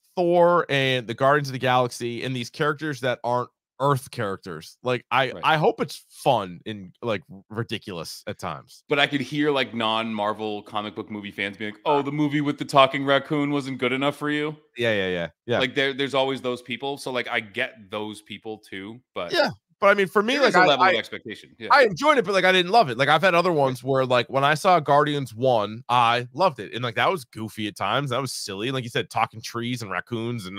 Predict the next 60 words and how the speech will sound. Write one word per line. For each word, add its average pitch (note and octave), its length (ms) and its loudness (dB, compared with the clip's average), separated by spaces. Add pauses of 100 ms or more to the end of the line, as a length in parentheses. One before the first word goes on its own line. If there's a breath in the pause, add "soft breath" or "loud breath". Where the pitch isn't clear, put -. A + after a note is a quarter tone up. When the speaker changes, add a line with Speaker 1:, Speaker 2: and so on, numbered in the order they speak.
Speaker 1:
the G#2 80 -2
whole A2 140 0
thing. D3 180 0
And A2 80 2
I G#2+ 120 4
l-, G#2 320 -14
absolutely B2+ 500 0
loved G2+ 300 -2
it. D2 100 -20 (540)
Ragnarok, C#3+ 640 4
I B2 160 2
even A#2+ 120 0
had A#2 120 2
more A2 180 -2
fun G#2+ 320 -2
with. F2 220 -4 (420)
Um, G2+ 400 2 (380)
you D#3+ 220 2
and E3+ 80 4
I, D3 320 6
I B2 100 4
remember B2+ 340 0
we B2+ 100 0
both C#3 300 0
gave D#3 180 0
Ragnarok B2 520 2
a F#2+ 40 -14
five, F2+ 480 0
like, F#2+ 120 -6
a G#2+ 40 -2
rock B2+ 280 4
Speaker 2:
Mm-hmm. B2+ 60 -6
Speaker 1:
hard A#2+ 400 2 (120)
five. D2+ 460 -2 (600)
Like, G#2+ 220 -6
not A#2+ 200 2
a D#3+ 180 2
top, E3+ 400 2 (680)
in D#3 100 6
our D#3 160 8
mind, C3 280 4
top C#3+ 200 2
four D3+ 200 2
or C#3 60 2
five C3+ 420 4
M B2 160 0
C - 180 -8
U A2+ 120 -2
movie, A2 340 -4
but, G#2 180 -8
like, E2+ 180 -8
right C3 300 2
in C3+ 80 -8
that, B2+ 200 0
right D3+ 520 2
in C#3 120 -2
that A#2 160 2
next A#2 300 -2
tier G#2+ 260 -4
down. D#2+ 360 -8